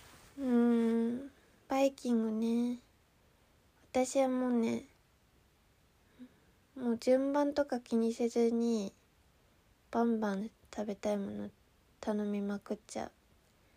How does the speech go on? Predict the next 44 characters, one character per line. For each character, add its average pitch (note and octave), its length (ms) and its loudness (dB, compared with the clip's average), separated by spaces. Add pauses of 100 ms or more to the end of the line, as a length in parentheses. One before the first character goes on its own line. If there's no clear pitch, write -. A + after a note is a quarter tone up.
(480)
あ A#3 60 -4
の、 A3 180 -2
中 C4+ 240 2
華 D4+ 160 2
街 C#4 240 4
の A3 160 -2
さ、 G#3+ 340 -6 (340)
食 - 140 -4
べ A3+ 80 2
放 A#3+ 220 -2
題 G#3 160 0
っ - 20 -4
て - 140 -20
さ、 - 180 -12
時 A3+ 160 -10
間 C#4 380 2
無 C#4 80 0
制 C#4+ 320 4
限 G#3+ 260 -2
じ G#3 100 -6
ゃ G#3 60 -4
な G#3 160 -6
い G3+ 60 -8
で G#3+ 120 -10
す - 120 -18
か、 A#3 220 -12
大 G#3 260 -8
体。 A3 400 -10 (520)
あ - 40 -8
の、 G#3 100 -4
安 G#3 380 -6
い G3+ 100 -4
や G#3 220 -10
つ。 - 120 -18 (1400)
私、 A3+ 400 -2
ほ C#4+ 200 -2
ん C#4 60 -4
と B3 140 -6
時 A#3 160 -2
間 D4+ 340 4
無 D#4 140 0
制 D4 300 6
限 A3 260 0
の G#3+ 100 -6